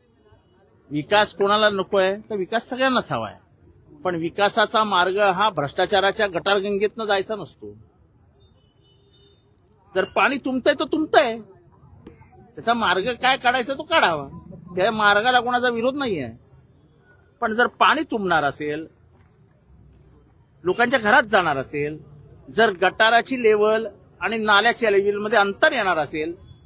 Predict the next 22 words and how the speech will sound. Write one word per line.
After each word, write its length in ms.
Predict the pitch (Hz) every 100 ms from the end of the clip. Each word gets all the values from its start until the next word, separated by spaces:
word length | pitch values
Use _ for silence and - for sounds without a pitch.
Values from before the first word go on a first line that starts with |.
| - - - - - - - - _ -
तर 100 | 240
मग 120 | 247
इथे 160 | 233
बघतंय 460 | 247 202 202 - 302
कोण? 340 | - 311 220
कोण 320 | 156 - 247 302
आहे 120 | 269
इथला 200 | 220 214
इंजिनियर? 580 | 170 160 151 139 139 147 - - - - _ _ 165 175 175 170 - 180 185 180 _ _ _ - _ _ - 247 285 277 - _ _ _ - - -
नाला, 260 | 165 190 220 - 160
नाला 280 | 190 220 233
खोल, 160 | 233 247
जरा 300 | 214 240 247
एक 120 | 247
मिनिट 200 | 247 247
बाजूला 280 | 226 220 226
व्हा. 120 | 202 254 240 220 - - - - - 165
नाला 260 | 196 233 269 247
खोल 160 | 262
करावा 320 | 254 240 214
लागतो 280 | 175 143 170
ना. 180 | 190